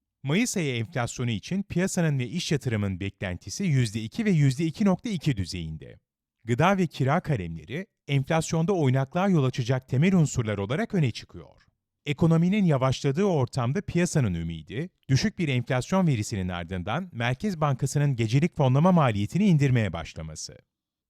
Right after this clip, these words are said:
Beklentilerden iyi beyaz eşya Nisan verileri sonrası sınırlı pozitif tepki beklerdik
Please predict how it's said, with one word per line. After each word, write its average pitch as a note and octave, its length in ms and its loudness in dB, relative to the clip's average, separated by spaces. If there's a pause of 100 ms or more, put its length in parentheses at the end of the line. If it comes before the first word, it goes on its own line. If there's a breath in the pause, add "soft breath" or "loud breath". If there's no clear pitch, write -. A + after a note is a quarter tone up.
(1200)
Beklentilerden E3+ 760 0
iyi E3 220 2
beyaz D#3 260 2
eşya D3 300 0
Nisan B2+ 460 2
verileri F#2 320 0
sonrası F2 460 -6
sınırlı E3+ 360 8
pozitif F#2+ 460 -2
tepki F2+ 300 -10
beklerdik E2+ 640 -10